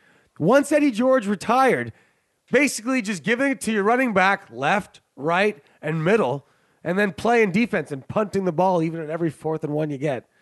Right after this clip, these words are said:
uh, just doesn't win in the N F L because you didn't have Eddie George.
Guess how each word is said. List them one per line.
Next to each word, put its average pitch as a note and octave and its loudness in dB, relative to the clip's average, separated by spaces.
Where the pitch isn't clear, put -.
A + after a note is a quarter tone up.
uh, D3+ 0
just D3 -12
doesn't E3+ 0
win F#3+ 2
in F#3+ -2
the D#3 0
N A2 -2
F - -10
L F2 -10
because C#3 -8
you D3+ -6
didn't D3+ -4
have C3+ 0
Eddie B2 -4
George. F#2 -10